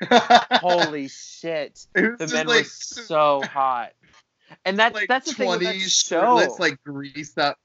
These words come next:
Speaker 1: men. <laughs>
Speaker 2: Like sailors. Like, greased up
Speaker 1: Yeah.
Speaker 2: sailors. Yeah, yeah, yeah, yeah, yeah. Oh,
Speaker 1: Oh
Speaker 2: I
Speaker 1: my
Speaker 2: mean, it
Speaker 1: God.
Speaker 2: was, like, there, that was, that was homosexuality on stage. Like, that was truly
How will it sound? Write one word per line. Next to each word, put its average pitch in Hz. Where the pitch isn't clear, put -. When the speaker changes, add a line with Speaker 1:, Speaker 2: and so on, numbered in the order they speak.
Speaker 1:
men. 127
<laughs> -
Speaker 2:
Like 160
sailors. 143
Like, 143
greased 160
up 160
Speaker 1:
Yeah. 165
Speaker 2:
sailors. 117
Yeah, 170
yeah, 170
yeah, 170
yeah, 165
yeah. 156
Oh, 160
Speaker 1:
Oh -
Speaker 2:
I -
Speaker 1:
my 139
Speaker 2:
mean, 143
it 156
Speaker 1:
God. 147
Speaker 2:
was, -
like, 156
there, 165
that 151
was, 165
that 143
was 147
homosexuality 123
on 104
stage. 95
Like, 113
that 131
was 127
truly 139